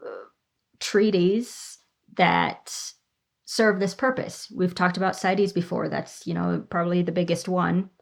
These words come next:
And we've mentioned the Migratory Bird Species Act, which is an agreement with the, uh, that we have with Mexico and Canada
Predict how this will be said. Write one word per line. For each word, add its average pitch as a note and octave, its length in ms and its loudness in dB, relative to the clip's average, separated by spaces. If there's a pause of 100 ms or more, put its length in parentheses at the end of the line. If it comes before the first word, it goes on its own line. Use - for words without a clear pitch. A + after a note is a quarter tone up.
(600)
And F#3+ 600 4 (920)
we've G3+ 240 2
mentioned F#3 400 2
the F3 60 6
Migratory F3 500 2
Bird E3+ 240 -2
Species F3+ 420 -2
Act, E3 540 -4 (320)
which - 600 2
is F3+ 180 0
an F3+ 80 4
agreement E3+ 400 0
with F3 140 -6
the, - 280 -4
uh, E3+ 200 0
that F3 160 -2
we F3 100 -2
have E3 220 0
with D#3+ 140 -4
Mexico - 400 -4
and D#3+ 120 -6
Canada F3 640 -2